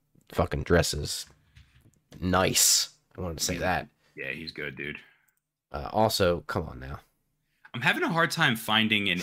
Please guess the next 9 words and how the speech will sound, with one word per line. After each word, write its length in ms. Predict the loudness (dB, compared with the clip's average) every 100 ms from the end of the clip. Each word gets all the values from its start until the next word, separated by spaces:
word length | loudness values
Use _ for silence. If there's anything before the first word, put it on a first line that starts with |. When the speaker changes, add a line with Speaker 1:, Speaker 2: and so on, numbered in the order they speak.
| -4
Speaker 2:
image 420 | -2 -2 -4 -10 -10
of 440 | -6 -4 -6 -12 -18 -12
someone, 320 | -8 -4 -2
like, 140 | -4 -4
photoshopping 680 | -4 -4 -4 -4 -6 -6 -8
him 320 | -10 -10 -10
to 100 | -14
be 220 | -8 -8
Kratos 260 | -4 0